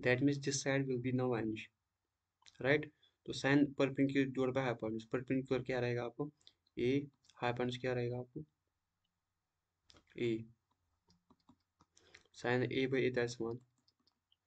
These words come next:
अब cos ninety दिख, base divided by hypotenuse, Base आपको कहीं दिखेगा ही नहीं, that is zero, hypotenuse क्या आपको? A,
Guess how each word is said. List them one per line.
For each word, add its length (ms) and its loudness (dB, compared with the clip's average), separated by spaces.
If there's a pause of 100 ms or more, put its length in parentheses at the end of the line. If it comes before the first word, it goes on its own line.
(580)
अब 220 -12
cos 280 0 (440)
ninety 400 0
दिख, 140 -6 (720)
base 420 2
divided 220 2
by 120 -2
hypotenuse, 440 -2 (840)
Base 300 0
आपको 240 -2
कहीं 180 6
दिखेगा 380 0
ही 120 0
नहीं, 140 -4 (500)
that 140 0
is 140 2
zero, 200 4 (680)
hypotenuse 320 0
क्या 120 -2
आपको? 140 -4
A, 120 0